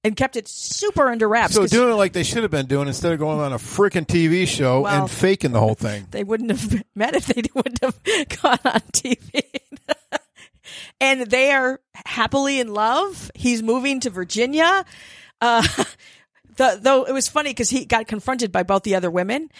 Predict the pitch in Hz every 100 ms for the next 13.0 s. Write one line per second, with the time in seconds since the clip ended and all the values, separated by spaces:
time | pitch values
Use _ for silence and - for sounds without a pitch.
0 | - - 226 214 175 _ - 220 - 240
1 | 185 - 226 196 - 247 269 - 208 180
2 | 175 180 - - - 202 262 269 277 240
3 | 240 233 214 196 185 190 220 208 185 165
4 | 175 - 175 - 190 220 - 143 - 76
5 | 185 208 554 571 - 175 - - - 294
6 | - - - 254 220 202 214 214 - 302
7 | 190 160 - _ - - _ - - -
8 | - - - - _ _ _ _ - 240
9 | 170 123 170 214 196 151 156 - 131 -
10 | 160 175 165 - 151 123 107 - 302 294
11 | 311 - 359 233 - 262 330 339 277 262
12 | 254 262 226 220 202 - 208 196 214